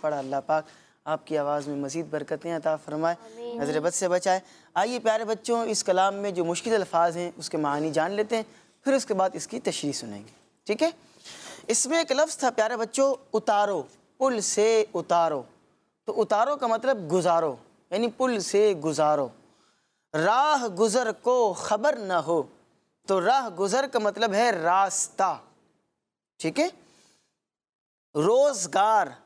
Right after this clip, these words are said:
Speaker 1: روزگار کا مطلب زمانہ یا اس کا مطلب روزی۔ کھینچ لیجئے، اس کا معنی ہوتا ہے نکال لیجئے۔ اس میں لفظ تھا فریاد۔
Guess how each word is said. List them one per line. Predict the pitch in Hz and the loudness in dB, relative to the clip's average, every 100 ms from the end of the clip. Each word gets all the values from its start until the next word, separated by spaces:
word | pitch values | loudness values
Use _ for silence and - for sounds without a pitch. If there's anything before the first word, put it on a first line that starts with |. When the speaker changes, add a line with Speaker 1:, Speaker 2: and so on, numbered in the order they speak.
| _ | _
Speaker 1:
روزگار | 160 240 254 190 247 | 2 2 2 2 2
کا | 262 240 | 0 -2
مطلب | 233 247 214 | 0 0 -2
زمانہ | 160 196 202 208 220 220 185 - _ - | -2 0 2 2 2 2 0 -6 _ 0
یا | 202 | 2
اس | 196 - | 2 -2
کا | |
مطلب | 190 175 202 202 | -2 0 -2 -2
روزی۔ | 185 151 180 170 180 180 147 _ _ _ _ - | -4 0 2 2 0 -2 -6 _ _ _ _ -8
کھینچ | - 302 359 339 254 | -4 0 2 0 0
لیجئے، | 254 240 214 202 240 190 - _ _ _ _ _ | 0 2 2 2 2 0 -4 _ _ _ _ _
اس | 214 | -4
کا | - | -2
معنی | 226 208 226 | 0 0 2
ہوتا | 214 - 226 | 0 0 2
ہے | 214 240 - - - | 0 -2 -12 -18 -2
نکال | 208 240 240 247 262 294 285 | 2 2 2 2 4 4 2
لیجئے۔ | 247 226 160 160 131 - _ _ _ _ _ _ _ _ _ - | -2 -4 -4 -6 -6 -8 _ _ _ _ _ _ _ _ _ -8
اس | 220 | -2
میں | 214 | 0
لفظ | 233 208 | 0 0
تھا | - 262 | -4 -4
فریاد۔ | - 208 175 185 208 202 | -2 -2 2 2 4 2